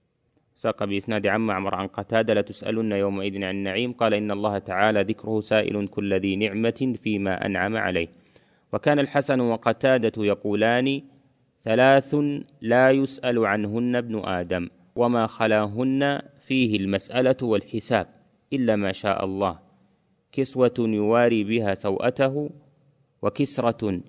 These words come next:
يشد بها صلبه، وبيت يظله".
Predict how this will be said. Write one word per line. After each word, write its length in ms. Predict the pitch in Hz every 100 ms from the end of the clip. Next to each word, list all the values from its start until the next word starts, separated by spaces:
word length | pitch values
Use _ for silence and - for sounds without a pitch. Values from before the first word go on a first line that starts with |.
| - -
يشد 460 | 98 - 135 104
بها 600 | 98 104 101 127 110 95 - _
صلبه، 720 | - 147 143 139 147 143 147 147 - _ _ _ _ _ -
وبيت 480 | 104 98 117 120 - 131 131 - - -
يظله". 760 | 113 104 95 87 85 82 85